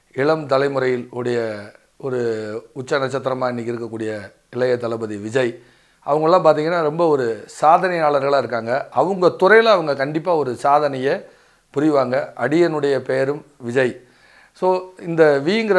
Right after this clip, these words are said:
பேரு ரொம்ப ஒரு நாலேஜை தேடி, நாலேஜுக்காக தேடுறது, நிறைய ஒரு நாலேஜ் பசி அவங்க கிட்ட இருக்கும். சுக்கிரனுடைய குணம் அவங்க கிட்ட இருக்கும். எதில்,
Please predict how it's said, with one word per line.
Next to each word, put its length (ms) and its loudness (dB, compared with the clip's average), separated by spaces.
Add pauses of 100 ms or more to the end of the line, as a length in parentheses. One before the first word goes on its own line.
பேரு 260 6 (200)
ரொம்ப 200 -2 (140)
ஒரு 140 4 (960)
நாலேஜை 420 6 (100)
தேடி, 320 4 (600)
நாலேஜுக்காக 580 4 (140)
தேடுறது, 440 4 (300)
நிறைய 260 2 (180)
ஒரு 140 0 (640)
நாலேஜ் 340 2 (120)
பசி 280 -4
அவங்க 220 -6
கிட்ட 160 -2
இருக்கும். 240 -10 (300)
சுக்கிரனுடைய 560 -4 (140)
குணம் 220 -6 (100)
அவங்க 280 -6
கிட்ட 220 -6
இருக்கும். 280 -8 (920)
எதில், 200 6